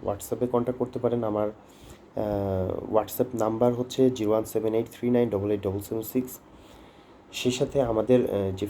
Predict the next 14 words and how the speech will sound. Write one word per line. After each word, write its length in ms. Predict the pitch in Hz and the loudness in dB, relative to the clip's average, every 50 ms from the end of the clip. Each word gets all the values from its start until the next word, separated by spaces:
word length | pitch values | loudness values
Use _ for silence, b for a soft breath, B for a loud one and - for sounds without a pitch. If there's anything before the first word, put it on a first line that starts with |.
| - - | 2 4
Facebook 280 | 127 120 120 123 127 127 - - | 4 4 4 2 -2 -2 0 2
পেজ 220 | 123 120 120 113 | 4 4 6 4
আছে, 320 | 98 87 95 - - 139 180 - - - - - - - | 2 -2 -2 -4 -6 -8 -8 -8 -14 -20 -20 -20 -16 -2
ডাব্লিউ 280 | 104 107 104 101 110 104 | 2 2 2 2 2 0
ডাব্লিউ 240 | 110 101 101 104 101 | 0 0 0 0 0
ডাব্লিউ 260 | 98 98 95 101 98 | 0 0 0 0 0
ডট 140 | 101 104 101 - - | 0 0 -2 2 2
ফেসবুক 300 | 127 120 123 120 110 104 | 2 2 2 -2 -4 0
ডট 140 | 104 98 95 - | 0 0 0 -2
কম 120 | 104 101 | -6 -8
স্ল্যাশ 460 | 98 - - 98 95 117 - - - - B B B B B B B B B - | -8 -6 -2 0 0 0 -2 -4 -12 -16 B B B B B B B B B 4
ক্যাপিটাল 340 | 123 120 127 127 - 127 | 4 4 4 4 4 4
লেটার 280 | 113 104 90 104 101 98 | 4 2 2 0 -2 2
দিয়ে 140 | 113 135 | 2 2